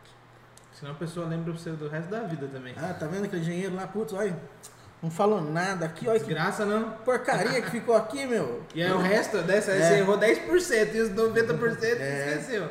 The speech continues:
Speaker 2: é aquilo, só vê quando erra, né? <laughs> Complicado.
Speaker 1: E aí, notações?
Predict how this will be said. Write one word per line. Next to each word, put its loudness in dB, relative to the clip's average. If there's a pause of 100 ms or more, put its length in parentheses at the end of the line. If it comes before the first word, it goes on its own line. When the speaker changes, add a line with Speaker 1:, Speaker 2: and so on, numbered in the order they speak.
Speaker 2:
é -2
aquilo, -2
só -6
vê -4
quando -2
erra, 0
né? -2
<laughs> 2 (720)
Complicado. -4 (380)
Speaker 1:
E -2
aí, 0 (220)
notações? -6